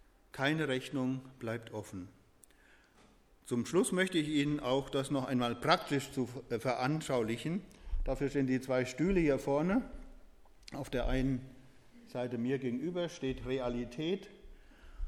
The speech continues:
und hier steht Verheißung. Realität. Wir leben heute in dieser Realität.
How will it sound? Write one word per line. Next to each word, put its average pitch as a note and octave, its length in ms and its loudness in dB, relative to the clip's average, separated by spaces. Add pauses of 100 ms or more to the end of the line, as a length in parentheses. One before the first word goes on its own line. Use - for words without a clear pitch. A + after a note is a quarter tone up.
(120)
und C3+ 160 0
hier D3 160 4
steht C#3 240 0
Verheißung. B2+ 720 2 (1500)
Realität. C#3+ 800 4 (1200)
Wir B2 100 2
leben C3 380 0
heute A#2+ 220 -2
in A2 100 -2
dieser A2 360 -4 (220)
Realität. A2+ 640 -2